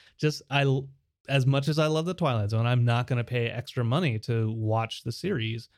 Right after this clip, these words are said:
I'm not, I'm not gonna do it because I already pay too much. I'm shelling out too much already for all these streaming services." Um, and, uh, so it's,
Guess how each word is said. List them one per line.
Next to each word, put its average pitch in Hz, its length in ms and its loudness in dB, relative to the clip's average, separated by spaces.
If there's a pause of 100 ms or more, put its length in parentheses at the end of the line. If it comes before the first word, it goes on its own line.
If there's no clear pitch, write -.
(120)
I'm 127 80 -2
not, 131 200 0
I'm 139 80 2
not 143 140 2
gonna 143 140 2
do 135 180 2
it 107 240 -6
because 131 220 0
I 131 100 2
already 135 220 2
pay 135 160 0
too 127 180 -2
much. 117 320 -2 (280)
I'm 123 60 -4
shelling 139 300 2
out 123 140 -2
too 143 160 2
much 127 240 0
already 113 280 0
for 110 380 -2
all 120 140 0
these 110 160 0
streaming 110 400 -6
services." 110 440 -12 (560)
Um, 127 380 2 (240)
and, 147 240 2
uh, 139 360 2 (320)
so 190 380 0
it's, 139 640 -6